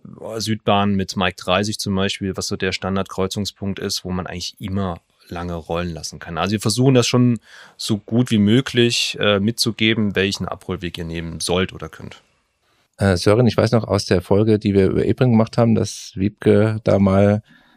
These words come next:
Speaker 2: geäußert hat, dass es zum Teil eine Herausforderung ist, aufgrund der engen Verhältnisse in Frankfurt und dem vielen Verkehr,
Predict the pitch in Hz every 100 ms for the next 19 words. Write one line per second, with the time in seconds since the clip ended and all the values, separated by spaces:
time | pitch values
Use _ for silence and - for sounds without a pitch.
0 | - - 104 113 110 107 - 104 - -
1 | - _ - 107 - - 135 117 101 120
2 | 95 98 - 95 87 87 139 - - 98
3 | - 107 107 95 87 - 135 127 110 135
4 | 104 92 - 95 110 123 98 95 92 113
5 | 107 - 95 110